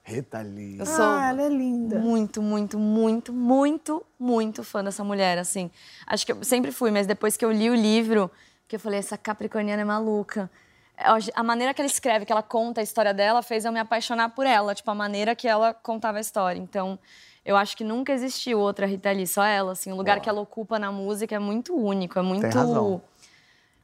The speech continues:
Speaker 2: Sei lá, tem muita atitude, mas mais do que isso, sabe? É, não é só música, eu acho que é meio tudo, assim, é o, o storytelling dela, então eu sou muito fã.
Speaker 1: Boa.
Speaker 2: <laughs>
Speaker 3: Quando eu fui pra Bahia, eu conheci uma freirinha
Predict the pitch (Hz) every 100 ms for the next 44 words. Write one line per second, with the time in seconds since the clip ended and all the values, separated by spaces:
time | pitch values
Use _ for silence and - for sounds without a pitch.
0 | _ - 247 277 233 233 208 233 269 -
1 | - 233 233 208 190 196 214 226 233 -
2 | 254 220 - 175 - 190 190 156 190 -
3 | - 214 226 254 269 226 202 190 185 208
4 | 208 226 214 226 226 226 196 185 180 -
5 | 175 175 180 202 - 220 220 - 208 190
6 | 175 175 175 165 165 165 185 175 196 196
7 | 196 _ _ 190 190 - 90 - _ -
8 | 107 101 - _ - 240 196 - _ _
9 | _ _ _ _ _ 277 330 359 392 269
10 | 233 220 226 233 208 175 185 190 - 208
11 | - 233 240 - 240 240 - 240 220 208
12 | 214 202 196 190